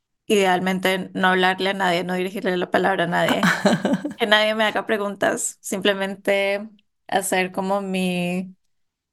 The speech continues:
Speaker 1: mi té, me gusta tomar té, eh, hago mi, mi desayuno que casi siempre es un licuado y sí, ahí mismo me vengo a sentar y yo creo que lo que más me gusta es como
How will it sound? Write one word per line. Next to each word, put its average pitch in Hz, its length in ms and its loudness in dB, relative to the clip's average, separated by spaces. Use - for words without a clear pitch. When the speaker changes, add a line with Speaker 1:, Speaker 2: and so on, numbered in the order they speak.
Speaker 1:
mi 185 340 2
té, 220 340 4
me 220 140 -2
gusta 180 280 -2
tomar 185 320 0
té, 233 420 4
eh, 185 180 2
hago 170 220 2
mi, 185 320 -2
mi 196 180 0
desayuno 185 500 0
que 190 100 -4
casi 180 260 0
siempre 190 500 0
es - 180 -6
un 196 280 -2
licuado 202 600 2
y 262 420 2
sí, 247 380 2
ahí 208 200 2
mismo 220 540 2
me 226 140 2
vengo 196 240 -2
a - 40 -2
sentar 220 680 0
y 190 500 0
yo 202 120 0
creo 214 240 0
que 247 420 2
lo 202 220 0
que 220 80 -2
más 196 200 0
me 185 120 -2
gusta 190 300 -2
es 202 120 -4
como 185 680 0